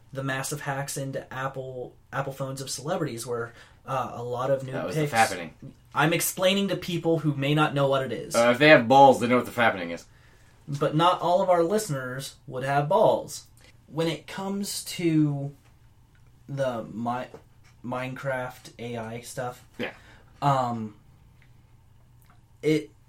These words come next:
Speaker 1: I don't know the specifics of it, but it sounds like they're just, they're training an A I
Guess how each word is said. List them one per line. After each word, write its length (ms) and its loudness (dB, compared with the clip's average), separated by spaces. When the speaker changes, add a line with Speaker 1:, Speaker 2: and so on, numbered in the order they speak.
Speaker 1:
I 100 2
don't 180 2
know 100 0
the 80 -2
specifics 460 -6
of 120 0
it, 140 0
but 100 -6
it 80 -8
sounds 360 -4
like 220 -2
they're 220 -6
just, 340 -8
they're 240 2
training 480 -4
an 60 -2
A 180 2
I 340 -6